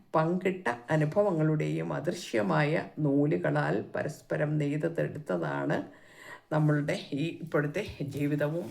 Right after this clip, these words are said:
എന്നാണ് നമ്മളോട് പറഞ്ഞിരിക്കുന്നത്. അപ്പോൾ നിങ്ങൾക്ക് കഴിഞ്ഞ ജന്മങ്ങളിൽ നിങ്ങൾ ബന്ധപ്പെട്ട ആളുകളുമായിട്ട്, പരസ്പരം സഹകരിച്ചു പോയിരുന്ന ആളുകളുമായിട്ട്, അല്ലെ സ്നേഹിച്ചു പോയിരുന്ന ആളുകളുമായിട്ടുള്ള ബന്ധം നിങ്ങൾക്ക് ഈ ജന്മവും ഉണ്ട് എന്ന് കാണിക്കുന്നു.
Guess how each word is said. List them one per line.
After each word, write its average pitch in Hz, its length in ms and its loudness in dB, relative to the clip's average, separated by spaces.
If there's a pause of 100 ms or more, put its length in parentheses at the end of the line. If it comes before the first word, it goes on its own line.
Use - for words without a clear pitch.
(140)
എന്നാണ് 147 440 -2 (220)
നമ്മളോട് 151 400 0 (420)
പറഞ്ഞിരിക്കുന്നത്. 139 800 -6 (600)
അപ്പോൾ 160 200 -4
നിങ്ങൾക്ക് 170 320 -4
കഴിഞ്ഞ 160 300 0
ജന്മങ്ങളിൽ 170 500 2 (580)
നിങ്ങൾ 185 260 4 (380)
ബന്ധപ്പെട്ട 156 440 0 (400)
ആളുകളുമായിട്ട്, 139 640 0
പരസ്പരം 135 540 -2
സഹകരിച്ചു 156 460 -2
പോയിരുന്ന 147 380 -2
ആളുകളുമായിട്ട്, 135 520 -4
അല്ലെ 135 140 -4
സ്നേഹിച്ചു 170 440 -4
പോയിരുന്ന 139 340 -2
ആളുകളുമായിട്ടുള്ള 151 760 -2
ബന്ധം 135 420 -4
നിങ്ങൾക്ക് 139 340 -4
ഈ 175 120 0
ജന്മവും 143 440 -2 (140)
ഉണ്ട് 160 240 -2 (160)
എന്ന് 143 180 -2
കാണിക്കുന്നു. 123 500 -6